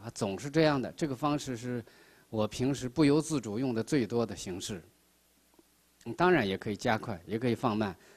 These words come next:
但是大概差不多就是这个样子。功夫好了以后，变唱的也没有问题，变没有声音也没有问题。我经常一句佛号也没有的，啊，就是听不到声音的，但是我始终在注意，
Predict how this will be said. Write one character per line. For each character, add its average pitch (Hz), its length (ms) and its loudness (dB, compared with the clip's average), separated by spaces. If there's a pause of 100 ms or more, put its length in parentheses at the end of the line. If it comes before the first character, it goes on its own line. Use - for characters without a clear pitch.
(120)
但 185 120 0
是 185 80 2
大 208 280 4
概 185 160 4
差 156 240 0
不 131 80 -4
多 143 160 -2
就 147 120 -2
是 117 140 -8
这 117 100 0
个 113 60 0
样 113 180 4
子。 - 120 -10 (1400)
功 294 180 10
夫 247 180 8
好 139 280 8
了 160 40 10
以 147 120 8
后， 143 280 4 (220)
变 240 260 6
唱 190 320 4
的 117 80 4
也 95 160 2
没 117 140 2
有 131 80 6
问 123 140 6
题， - 240 -6 (360)
变 254 240 8
没 156 220 8
有 208 140 10
声 147 280 2
音 135 160 2
也 113 140 6
没 113 140 4
有 127 100 6
问 110 100 2
题。 - 200 -10 (880)
我 147 140 0
经 233 180 2
常 190 200 6
一 214 100 2
句 214 160 0
佛 123 200 2
号 143 120 2
也 127 60 4
没 131 160 4
有 85 120 -2
的， - 100 -18 (200)
啊， 131 100 -4
就 170 160 0
是 156 100 -10
听 226 220 0
不 208 60 4
到 170 160 8
声 147 200 4
音 139 140 4
的， 92 120 0
但 175 180 4
是 170 80 0
我 107 160 2
始 - 180 -6
终 127 160 -2
在 123 160 0
注 113 220 0
意， 92 160 -6